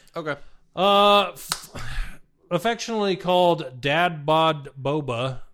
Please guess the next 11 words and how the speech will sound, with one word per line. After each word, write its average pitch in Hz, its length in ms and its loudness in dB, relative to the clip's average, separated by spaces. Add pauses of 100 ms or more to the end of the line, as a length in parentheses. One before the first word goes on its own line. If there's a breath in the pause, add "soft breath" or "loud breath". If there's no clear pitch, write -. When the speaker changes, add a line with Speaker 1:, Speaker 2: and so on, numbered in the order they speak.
(180)
Speaker 2:
um, 123 580 -10 (420)
Boba 160 280 -6
Fett, 170 360 -6
Scion 156 600 -2
of 120 120 -6
Jango, 127 680 -6
is 120 200 -8
a 113 80 -8
dark 120 400 -8
side 113 360 -10
character 127 500 -10